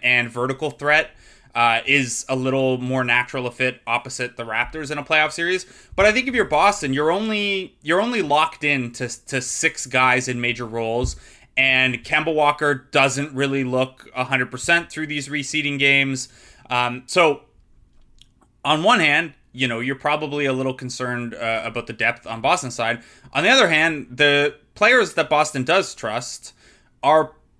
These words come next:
pretty well aligned to take advantage of what the Raptors' defense offers up. Obviously, they're, they're all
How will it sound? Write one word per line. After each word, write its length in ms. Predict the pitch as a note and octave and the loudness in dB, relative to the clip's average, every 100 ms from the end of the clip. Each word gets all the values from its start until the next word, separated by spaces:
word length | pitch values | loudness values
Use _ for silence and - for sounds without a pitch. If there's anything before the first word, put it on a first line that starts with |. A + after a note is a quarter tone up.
| _ _ - | _ _ -20
pretty 720 | - F3+ G#3 G#3+ A3 G#3+ G#3 | -10 0 2 2 2 2 -2
well 380 | E3 D#3+ E3 D#3 | 0 4 4 4
aligned 440 | D3 C#3+ C#3+ C#3 | 0 2 2 0
to 80 | C#3 | -6
take 180 | C#3+ C3 | -8 -6
advantage 420 | B2 A#2+ B2 A2+ | -2 -2 -2 -4
of 340 | A#2+ A2 - B2 | -4 -6 -12 -8
what 260 | A#2+ A#2+ | -4 -2
the 60 | B2+ | -2
Raptors' 460 | A2+ A#2 B2 A2 | 0 0 -2 -10
defense 440 | - G#3+ G#3+ C#3+ C3 | -6 -4 -2 -2 0
offers 300 | B2 B2+ C3 | -2 -2 -2
up. 160 | B2 C#3 | 0 2
Obviously, 400 | E3 F3 - D3+ | 2 2 0 2
they're, 260 | C3+ C3 | 4 2
they're 200 | B2+ B2+ | 2 4
all 300 | C3 B2+ - | 4 4 0